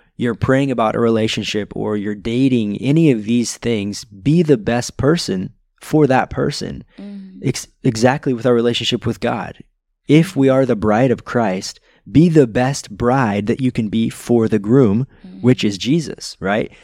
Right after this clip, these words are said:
Speaker 1: And so we need to rid ourselves of these things of the world, the things that will not continue and go into eternity, these things that will pass away, the lust of the flesh, lust of the eyes, the pride of life, and, uh,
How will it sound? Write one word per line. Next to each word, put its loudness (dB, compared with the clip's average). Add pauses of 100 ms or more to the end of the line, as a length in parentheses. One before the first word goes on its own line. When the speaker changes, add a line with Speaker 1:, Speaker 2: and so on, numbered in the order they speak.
(280)
Speaker 1:
And -2
so 0
we 4
need 0
to 4
rid 2
ourselves 4
of -8
these -4
things -2
of -4
the -4
world, 2
the -8
things -6
that -10
will 2
not 0 (460)
continue 0
and 0
go 4
into 2
eternity, 2
these -2
things 0
that -6
will 0
pass -4
away, 6
the -4
lust -4
of -8
the -2
flesh, -4
lust -4
of -8
the -4
eyes, -4
the -4
pride -4
of -6
life, -2
and, -8 (340)
uh, -4